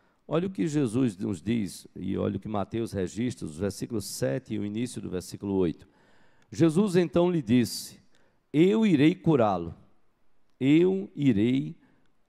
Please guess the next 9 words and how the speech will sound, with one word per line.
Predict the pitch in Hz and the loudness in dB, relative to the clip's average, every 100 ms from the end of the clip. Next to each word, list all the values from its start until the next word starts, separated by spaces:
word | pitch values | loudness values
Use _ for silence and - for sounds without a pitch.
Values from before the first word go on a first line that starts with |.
| - | 0
curá-lo." | 147 113 107 101 78 - _ _ _ _ _ _ _ _ | 4 4 2 -2 -4 -14 _ _ _ _ _ _ _ _
Mas | 104 120 131 151 190 - - - - _ _ - | -2 2 4 2 -2 -8 -16 -18 -20 _ _ -6
o | 117 | -4
centurião | - 185 185 160 143 143 | 2 0 2 2 2 2
respondeu, | 120 101 - 101 90 76 71 - _ _ _ _ _ _ - _ _ - | 0 -2 -4 -4 -2 -2 -6 -18 _ _ _ _ _ _ -20 _ _ -20
"Senhor, | - - 135 143 151 113 85 - _ _ | -6 0 2 4 6 4 0 -12 _ _
não | 107 127 165 220 | -10 -2 0 0
sou | 196 - 170 | -2 0 0
digno | - - 165 160 175 190 208 | 0 -2 -2 -4 -6 -6 -10